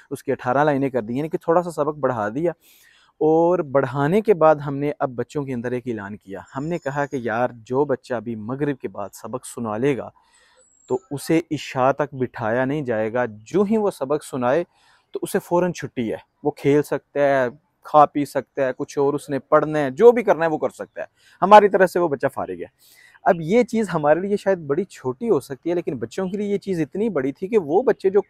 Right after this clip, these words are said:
कमज़ोर थे, जिनको इशा तक या इशा के बाद भी हम घंटा बिठा के रखते थे,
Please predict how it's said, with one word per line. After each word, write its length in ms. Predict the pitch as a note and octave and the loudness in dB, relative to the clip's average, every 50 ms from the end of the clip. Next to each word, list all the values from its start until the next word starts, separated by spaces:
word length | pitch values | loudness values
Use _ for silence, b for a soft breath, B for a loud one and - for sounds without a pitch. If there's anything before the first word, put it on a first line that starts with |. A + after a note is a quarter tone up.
| _ - | _ 0
कमज़ोर 440 | F3+ F3 E3+ C#3 D3+ E3 F#3+ A3 G#3+ - | 0 2 2 4 8 10 10 10 10 8
थे, 60 | A3+ G3 | 4 2
जिनको 360 | G3 G3 G3 F#3 - G3 F#3 | 2 0 -2 2 2 2 2
इशा 320 | F3 - - D#3 D#3+ F3+ F3+ | 2 2 4 6 6 6 6
तक 160 | G3 F#3 - - | 4 0 0 -2
या 100 | F3 F3 | -6 -6
इशा 260 | F3 E3 - D#3+ D#3 D#3+ | -6 -2 2 2 2 2
के 100 | - F3+ | 2 4
बाद 200 | D#3+ E3+ F#3 G3 | 4 6 6 6
भी 120 | F#3+ G3 | 4 2
हम 160 | G#3 G3 F#3 D3+ | 0 0 0 -2
घंटा 280 | D3 D3 C#3+ - E3+ | -2 -2 0 0 -2
बिठा 260 | E3 D#3+ D3+ D3 C3 | -2 -2 -2 -2 -2
के 120 | C3+ C3+ D#3+ | -2 -2 -4
रखते 280 | D3 C3 - - E3 D3+ | -4 -4 -4 -6 -6 -4
थे, 180 | E3 F3 F#3 | -2 -2 -4